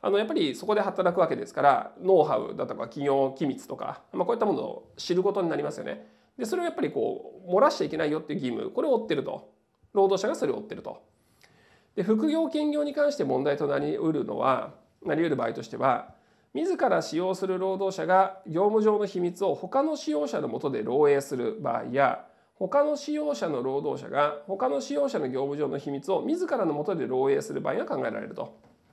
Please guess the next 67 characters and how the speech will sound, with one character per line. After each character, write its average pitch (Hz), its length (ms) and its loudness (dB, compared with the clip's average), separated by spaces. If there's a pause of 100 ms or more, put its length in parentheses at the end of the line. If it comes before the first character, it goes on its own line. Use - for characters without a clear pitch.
(580)
ま 214 80 -6
あ、 - 20 -2
A 302 200 2
社 202 140 4
が 131 80 2
メ 135 140 4
イ 123 80 2
ン 110 60 -6
で 139 80 -6
B 160 160 -6
社 135 100 -6
が 127 80 -8
副 - 180 -10
業 117 160 -2
だ 117 80 -2
よ。 113 240 -6 (220)
ま - 80 -2
あ、 269 40 4
A 359 100 4
社 247 140 0
か 143 80 -2
ら 127 60 -4
し - 40 -12
て 135 80 -2
み 135 80 0
れ 110 80 -2
ば、 117 300 2 (440)
B 254 140 2
社 175 100 2
で 127 60 2
働 123 300 -2
い 123 40 -12
て 131 60 0
る 131 80 -2
と、 - 640 2 (420)
そ - 120 2
の 151 80 4
A 202 180 12
社 147 100 0
の 123 100 -2
秘 127 80 -6
密 113 220 -6
を 110 100 0
こ 139 120 0
の 131 300 2 (680)
副 165 180 0
業 147 140 6
し - 60 -6
て 139 60 -2
る 131 80 0
労 127 120 4
働 117 160 -2
者 107 80 -8
が 120 240 0 (300)
B 185 180 2
社 147 100 -2
の 123 80 -4
方 - 80 -8
で 107 80 -8
漏 98 120 0
ら - 100 6
し - 60 -6
て 139 80 -2
し 123 80 -12
ま 120 80 -10
う - 40 -12
と。 - 240 -14